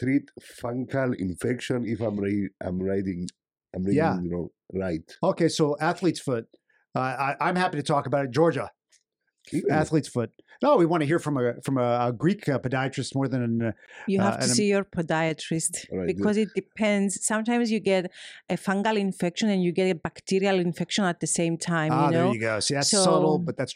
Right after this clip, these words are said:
Speaker 2: true.
Speaker 3: yeah, it's
Speaker 2: That's
Speaker 3: true.
Speaker 2: called a
Speaker 3: So
Speaker 2: super infection.
Speaker 1: Okay, I don't, I don't expect all the answers to be go to your podiatric. Okay, you have to
Speaker 2: Yeah.
Speaker 1: ask, answer
Speaker 2: So,
Speaker 1: at
Speaker 2: so,
Speaker 1: least
Speaker 2: so
Speaker 1: one
Speaker 2: let's, but
Speaker 1: question
Speaker 2: let's,
Speaker 1: out of this.
Speaker 2: so, so there are, so there are,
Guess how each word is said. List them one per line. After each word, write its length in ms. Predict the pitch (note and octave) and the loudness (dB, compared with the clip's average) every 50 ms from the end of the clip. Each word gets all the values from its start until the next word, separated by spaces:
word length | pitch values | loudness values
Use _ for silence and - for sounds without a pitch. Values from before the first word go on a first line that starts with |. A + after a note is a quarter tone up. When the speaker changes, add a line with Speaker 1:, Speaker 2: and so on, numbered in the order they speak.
| - | -4
Speaker 2:
true. 180 | - C#3+ B2+ G#2+ - - | -2 -2 -2 -2 -4 -4
Speaker 3:
yeah, 300 | - E3+ E3+ D#3+ D#3+ C#3+ - G#3 | -2 0 0 0 0 0 0 -2
it's 220 | G3 - - - | -2 -4 -8 -6
Speaker 2:
That's 320 | - - - F4+ D4 G#3 | -4 0 2 4 4 4
Speaker 3:
true. 60 | F#3 E3+ | 4 4
Speaker 2:
called 160 | F#3+ F3 D#3 | 4 4 4
a 180 | C#3 B2+ B2 A#2+ | 4 4 2 2
Speaker 3:
So 140 | - - F#3+ | 2 2 4
Speaker 2:
super 180 | G#3 G#3 E3+ D3 | 4 4 4 2
infection. 460 | B2 - - A#2 G#2 - - F#2+ F2 - - F2+ | 2 0 -2 -4 -4 -4 -6 -8 -8 -10 -12 -8
Speaker 1:
Okay, 180 | - - G2 - - | -4 -4 -2 -2 -2
I 80 | G2 | -2
don't, 260 | F#2+ G2 A#2+ C3+ C3+ B2 | -2 0 0 0 0 0
I 80 | A2 | -2
don't 160 | G2+ G#2+ B2 C#3+ C#3 | 0 0 0 -2 -2
expect 280 | - - - C#3 A2+ A#2+ | -4 -2 -4 -2 0 0
all 120 | A#2 G#2 | -2 -2
the 160 | F#2+ G#2+ G#2+ | 0 0 0
answers 300 | G#2 G2 F#2+ - A2 G2+ - | -2 -2 -2 -4 -4 -4 -2
to 40 | - F#2 | -2 0
be 120 | G2 G2+ | 0 0
go 220 | F#2 F#2 G#2 G#2 G2+ | 0 0 0 0 0
to 180 | G2 - - | 0 0 0
your 140 | F#2+ G2 F#2+ | 0 0 0
podiatric. 640 | F#2 - G2+ F2+ F2+ F#2 F2+ F2 E2+ G2+ A2+ A2 - G#2 | -2 -4 -4 -4 -2 -2 -4 -4 -4 -6 -6 -4 -2 -4
Okay, 180 | G2+ - - B2 | -4 -2 -2 -2
you 140 | A#2 A2 G#2 | -2 0 -2
have 140 | A#2+ B2 - | -2 -2 2
to 80 | - E3+ | 4 6
Speaker 2:
Yeah. 120 | E3 D3 | 6 4
Speaker 1:
ask, 200 | - - - - - - - | 4 0 -6 -16 -14 -10 -6
answer 220 | G#2 B2 B2 G3 E3+ C3+ A#2 | -4 -2 0 0 0 0 2
Speaker 2:
So, 80 | A2+ | 0
Speaker 1:
at 80 | G#2 G#2 | 0 0
Speaker 2:
so, 160 | - - G#3 | 0 2 4
Speaker 1:
least 200 | - - D#3 E3+ | 4 4 4 4
Speaker 2:
so 60 | - - | 4 4
Speaker 1:
one 100 | G#3 G3+ | 4 4
Speaker 2:
let's, 180 | G#3+ G3+ - | 4 2 2
but 80 | F#3+ F3+ | 0 0
Speaker 1:
question 160 | - F#3 G#3+ G#3 | 2 2 2 2
Speaker 2:
let's, 160 | G3 F3 F#3 | 2 0 0
Speaker 1:
out 140 | G3+ G#3 G3+ | -2 -2 -2
of 60 | F#3 F3 | -2 0
this. 140 | G3+ A#3 | 0 2
Speaker 2:
so, 260 | A#3 G3+ F#3+ F3+ E3+ F3+ | 4 4 2 2 0 -2
so 220 | - - F3+ F3 | -2 0 2 2
there 220 | D#3+ D#3+ D3+ D3 D3 | 4 6 6 6 6
are, 400 | D3 D3+ D3+ D3 D3 D3 C#3+ - - | 6 6 4 4 4 4 2 -2 -4
so 180 | - - D3+ C#3 | -6 -2 -2 0
there 180 | C3+ B2+ B2 | 2 2 2
are, 440 | B2 A#2+ A#2+ A#2 A2+ A#2 A2+ A2+ - | 4 4 4 2 2 0 0 -2 -4